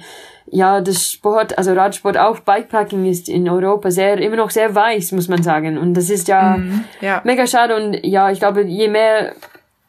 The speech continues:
Speaker 1: ich glaube, es, wir, wir müssen einfach mehr Leute dazu hinbringen. Also einfach alle Kollegen, also egal welche, so einfach dazu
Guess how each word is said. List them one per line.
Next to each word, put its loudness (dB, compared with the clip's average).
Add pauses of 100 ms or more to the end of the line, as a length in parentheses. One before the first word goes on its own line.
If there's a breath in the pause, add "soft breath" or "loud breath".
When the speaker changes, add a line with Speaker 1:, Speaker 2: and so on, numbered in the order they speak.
(120)
Speaker 1:
ich -2
glaube, 2
es, -6 (140)
wir, -4
wir 0
müssen 2
einfach 0
mehr 2
Leute 0
dazu -2
hinbringen. 0
Also 0
einfach -2
alle 2
Kollegen, -2
also -2 (540 loud breath)
egal 0 (560)
welche, 2
so 2
einfach 0 (180)
dazu -2